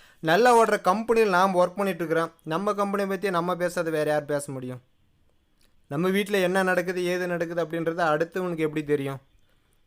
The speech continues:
அடுத்து ஒரு நம்ம வீதியில என்ன நடக்குது அப்படின்றது அடுத்த வீதியில இருக்கிறவங்களுக்கு எப்படி தெரியும்? நமக்கு தானே தெரியும். அந்த மாதிரி மை வித் ட்ரேட்ஸில் ஒர்க் பண்ற நமக்கு தான் நிறுவனம்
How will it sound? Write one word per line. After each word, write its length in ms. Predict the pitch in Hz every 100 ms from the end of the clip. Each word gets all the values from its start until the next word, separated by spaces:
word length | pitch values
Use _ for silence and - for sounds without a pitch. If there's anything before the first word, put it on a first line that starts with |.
| _
அடுத்து 300 | 147 180 180 196 185 175
ஒரு 220 | 170 170 160 - -
நம்ம 240 | 156 175
வீதியில 340 | 180 196 190 190
என்ன 200 | 180 185
நடக்குது 360 | 175 175 170
அப்படின்றது 320 | 165 165 170 160
அடுத்த 300 | 151 170 185
வீதியில 260 | 180 170
இருக்கிறவங்களுக்கு 460 | 165 165 160 156 147
எப்படி 180 | 147 139
தெரியும்? 260 | 143 135
நமக்கு 240 | 135 165 170
தானே 200 | 180 175
தெரியும். 360 | 160 139 143 101 - - -
அந்த 160 | 131 143
மாதிரி 200 | 180 202
மை 180 | 156 156
வித் 200 | 196 185
ட்ரேட்ஸில் 360 | 196 185 190 165
ஒர்க் 220 | 156 -
பண்ற 200 | 175 170
நமக்கு 340 | 143 143 160 170
தான் 180 | 208 269 _ _ - _
நிறுவனம் 540 | 165 175 185 185 196